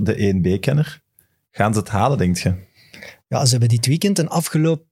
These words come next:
Speaker 2: eh, afgelopen weekend, een zeer, zeer goede zaak gedaan. Eh, het is heel leuk dat we hem daarom ook deze week hebben, want er valt best wel wat te vertellen over wat er dit weekend allemaal gebeurd is.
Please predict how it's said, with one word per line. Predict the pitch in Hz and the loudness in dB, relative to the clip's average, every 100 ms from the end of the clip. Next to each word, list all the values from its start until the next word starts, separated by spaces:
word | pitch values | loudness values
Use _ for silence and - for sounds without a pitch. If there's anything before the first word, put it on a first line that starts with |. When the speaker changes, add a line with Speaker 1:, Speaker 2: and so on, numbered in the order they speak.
| _ - | _ -6
Speaker 2:
eh, | 143 139 | 0 0
afgelopen | - 135 143 143 127 | 0 0 0 0 0
weekend, | 143 185 165 | 0 0 0
een | 127 135 | 0 2
zeer, | 104 175 190 135 | 2 2 0 0
zeer | 139 165 | 2 0
goede | - 135 113 | 2 0 2
zaak | 127 170 - | 0 0 0
gedaan. | 110 110 104 - _ | 2 2 0 -4 _
Eh, | 120 117 113 117 | -2 2 4 2
het | 120 117 123 | 2 0 0
is | 117 | 0
heel | 139 | 2
leuk | 143 156 | 2 2
dat | 143 | 2
we | 131 | 2
hem | 123 | 2
daarom | 123 117 135 | 2 2 2
ook | 123 | 2
deze | 123 123 117 | 2 2 2
week | 120 143 | 2 0
hebben, | 180 170 | 0 2
want | 131 117 | 2 0
er | 120 | 0
valt | 123 113 | 0 0
best | 123 147 | 0 0
wel | 151 143 | 2 2
wat | 139 143 | 0 0
te | 120 | 0
vertellen | 120 - 147 | 0 0 2
over | 165 143 | 2 2
wat | 135 127 | 2 2
er | 120 | 0
dit | 120 139 | 0 2
weekend | 156 151 | 2 2
allemaal | 139 127 123 | 2 2 2
gebeurd | 117 117 123 147 | 2 2 0 0
is. | 185 - | 0 -2